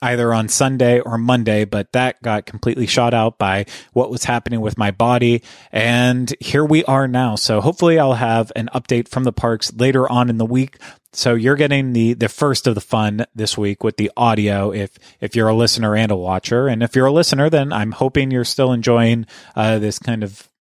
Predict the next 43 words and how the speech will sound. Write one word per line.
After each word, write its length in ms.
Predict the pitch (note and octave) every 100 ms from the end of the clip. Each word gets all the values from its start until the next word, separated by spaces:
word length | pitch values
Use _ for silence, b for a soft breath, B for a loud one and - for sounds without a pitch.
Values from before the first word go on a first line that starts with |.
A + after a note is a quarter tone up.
| -
little 320 | B2 A#2+ A2+
bit 240 | A#2+ A#2+
more 240 | B2 B2+ B2
of 80 |
a 200 | A#2+ A#2
news 640 | A2+ B2+ C#3+ C3+ C3+ A#2 - B B B B
format 540 | - C3+ B2+ A#2+ A#2+ -
style 360 | - A2+ A2
and 120 | G#2+ -
update 500 | C3+ - A2 G#2+ G#2+ -
versus 440 | G#2+ G#2 - G#2+
what 140 | A#2 B2
we 120 | A#2
were 80 | G#2
doing 240 | G#2+ G#2
before. 300 | G2+ - C3
But 140 | A#2 A2
again, 360 | G2+ D3 C#3 -
we're 120 | A2+
gonna 160 | A#2
keep 380 | G#2 - A#2+ -
tweaking 600 | - D3+ C3+ - B2 B2 -
and 300 | B2 A2+ A#2
adjusting 560 | - G2+ A#2+ A2+ - A2+
this 200 | G#2+ G2+
as 280 | - B2 A2+
we 140 | A#2+
go. 300 | G#2+ A2 G#2+
So, 480 | G2+ - G2+ G2 F#2+ B B B B
uh, 360 | F2+ E2+ D#2+
just 440 | B2+ D3 C3 - _ -
bear 160 | F#3 F3+
with 240 | C#3 -
me 140 | F#2+
through 240 | F2 - F2+
this. 260 | E2+ D#2+
And 340 | - G#2+ G#2 G2+ B B
I 40 |
do 120 | G#2 B2+
wanna 220 | D3+ B2+
point 240 | C3 C#3
out 180 | A#2+ A2
too, 280 | - C3